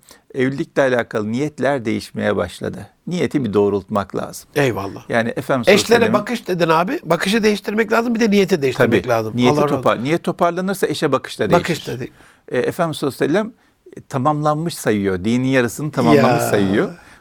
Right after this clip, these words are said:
Speaker 1: O yüzden bu insan benim dinimin yarısını tamamlayan insan. Bu insan benim dünyada ve cennette saadetimin anahtarı. Bu insan hayattaki en önemli insan çünkü benim saadetim, huzurum, sükunetim buna bağlı gözüyle bakmak lazım.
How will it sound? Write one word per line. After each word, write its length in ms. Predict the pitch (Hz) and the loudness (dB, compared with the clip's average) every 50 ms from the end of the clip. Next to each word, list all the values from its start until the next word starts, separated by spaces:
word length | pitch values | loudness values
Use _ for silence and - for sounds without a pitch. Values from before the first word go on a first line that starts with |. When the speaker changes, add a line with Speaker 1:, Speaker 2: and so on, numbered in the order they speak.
| - | -10
Speaker 1:
O 120 | - 139 139 | -2 0 2
yüzden 460 | 165 165 139 160 139 117 110 107 117 | 2 2 2 0 0 0 -2 -2 -2
bu 80 | 175 208 | 0 0
insan 640 | 185 165 143 - - - 127 151 180 175 143 131 | 0 0 -2 -4 0 0 0 0 0 -6 -2 0
benim 380 | 135 131 131 135 143 143 123 117 | 0 0 0 -2 -4 -6 -4 -4
dinimin 340 | 120 127 123 127 127 131 127 | -2 -2 0 0 0 0 2
yarısını 680 | 131 156 151 135 120 - - 120 110 131 175 196 196 _ _ _ _ _ - | 2 2 2 2 0 -2 -4 -4 -2 -2 -2 -4 -6 _ _ _ _ _ -10
tamamlayan 540 | - 120 120 120 110 107 107 120 135 135 113 | -4 0 0 2 2 2 2 2 2 2 0
insan. 460 | 104 98 - - 110 101 92 95 - | -2 -4 -4 -4 -4 -4 -6 -6 -4
Bu 80 | 139 135 | -2 -2
insan 400 | 127 117 - - 120 123 117 107 | -2 -2 -2 0 -2 0 0 0
benim 260 | 113 120 120 117 104 | 0 0 0 0 0
dünyada 380 | 107 110 110 110 110 113 131 | 2 4 4 4 4 4 2
ve 100 | 120 107 | 0 0
cennette 540 | 92 110 101 98 104 101 - - 151 175 185 - _ _ _ _ | 0 0 -2 0 -2 -4 -2 -2 -2 -2 -2 -6 _ _ _ _
saadetimin 640 | - - - 120 117 113 104 107 101 - - 135 131 | -18 -6 0 0 0 0 0 -4 -8 -8 -8 -4 -2
anahtarı. 540 | 113 107 107 101 92 - 110 101 98 95 92 _ _ - - _ _ - - | -2 -2 -2 -4 -4 -2 0 0 0 -2 -6 _ _ -20 -20 _ _ -6 -4
Bu 80 | 139 | -2
insan 260 | 131 123 - - 117 | -2 -2 -2 -2 -2
hayattaki 500 | 107 117 120 120 117 - - 113 - - | 2 2 2 2 2 0 -6 -8 -6 -6
en 140 | - 135 131 | -4 -2 0
önemli 300 | 120 117 107 104 104 104 | 2 2 2 2 0 0
insan 440 | 110 110 107 - - 175 196 208 196 | 0 -2 -2 -2 -2 -2 -2 -2 -4
çünkü 380 | - - 127 120 113 - 135 117 | -8 -6 -6 -6 -4 -4 0 2
benim 220 | 113 113 123 120 | 2 2 2 -2
saadetim, 540 | 117 - 127 113 110 101 104 92 - 98 101 113 | 0 2 2 2 2 2 -2 -6 -6 -8 -6 -6
huzurum, 300 | 113 107 113 104 98 87 | -4 -2 -2 -2 -2 -4
sükunetim 520 | - - - - 120 117 113 165 147 123 | -8 -10 -4 0 0 0 0 -2 -2 0
buna 220 | 117 123 135 120 | 2 2 2 2
bağlı 300 | 110 104 101 98 98 90 - - - _ _ - | 2 0 0 0 -4 -6 -8 -14 -20 _ _ 0
gözüyle 380 | 131 123 107 120 123 131 123 104 | 0 0 2 2 2 2 2 2
bakmak 420 | 101 92 - 117 104 95 - 120 | 0 -2 -2 -6 -6 -4 -4 -4
lazım. 300 | 98 - - - - | -6 -6 -6 -10 -20